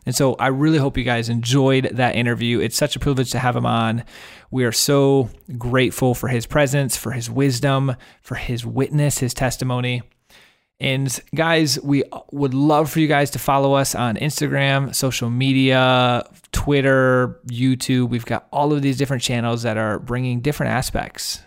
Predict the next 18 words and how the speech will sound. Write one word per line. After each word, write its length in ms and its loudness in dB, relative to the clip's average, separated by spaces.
Instagram 460 -2
brings 300 -2
quotes, 560 0
Twitter 360 -2
just 200 -8
brings 260 -6
great 160 -6
interactions, 840 -2
YouTube 400 0
brings 220 0
other 200 0
content. 540 -2
So 160 -4
please 460 0
go 160 0
check 180 0
those 220 0
out. 500 -2